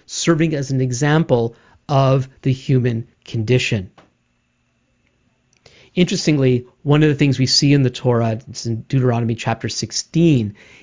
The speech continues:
is the understanding that one day there will be a king. And some people,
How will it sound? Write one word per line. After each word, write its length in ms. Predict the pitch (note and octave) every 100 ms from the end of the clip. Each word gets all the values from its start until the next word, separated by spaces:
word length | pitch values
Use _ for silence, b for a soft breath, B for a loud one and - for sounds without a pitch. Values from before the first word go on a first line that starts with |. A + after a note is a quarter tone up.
| B
is 440 | D3 C#3 C3 B2 - b _ D3+
the 380 | D3+ C3+ C#3 - _ _ -
understanding 640 | D#3+ D3+ - - C#3+ C#3+
that 120 | A#2+ A#2
one 280 | C3+ D#3+
day 180 | D3+ C#3+
there 180 | C3 B2+
will 140 | A#2+
be 220 | A2+ A#2+ A2+
a 40 |
king. 500 | - - D3 A#2 G2 b b b
And 200 | F#2+ A2
some 220 | - C3+ A#2+
people, 440 | C#3+ C3+ A#2